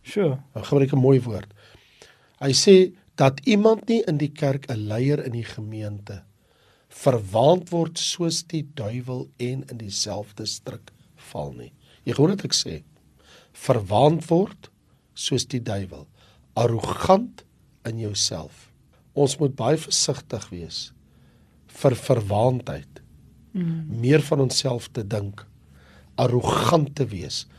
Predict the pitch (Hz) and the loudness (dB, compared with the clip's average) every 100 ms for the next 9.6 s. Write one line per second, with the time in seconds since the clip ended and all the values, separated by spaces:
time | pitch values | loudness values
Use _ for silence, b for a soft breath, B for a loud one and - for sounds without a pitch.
0 | b b - 117 120 - - 269 294 226 | b b -6 -6 -6 -8 4 8 10 8
1 | - 101 82 - - _ - - - 110 | 2 -8 -10 -16 -20 _ -20 -20 -8 -6
2 | - 98 104 113 156 - - - _ _ | -6 -10 0 6 6 6 -16 -20 _ _
3 | _ _ _ - 110 - 117 113 107 104 | _ _ _ -10 -10 -8 -6 -6 -8 -12
4 | 107 101 - - - b b b b - | -12 -14 -16 -20 -20 b b b b 2
5 | 143 139 139 - 139 120 117 131 160 147 | 4 6 4 2 -2 -2 -2 0 0 -2
6 | 95 65 - - _ _ _ b b b | -6 -12 -16 -20 _ _ _ b b b
7 | 131 135 123 - 117 - 120 143 151 - | -2 0 0 0 -4 -4 2 2 2 -4
8 | - 123 113 101 - b b b 139 120 | -6 -10 -8 -12 -14 b b b -8 0
9 | 123 147 170 - 151 117 | 2 2 0 0 -2 -4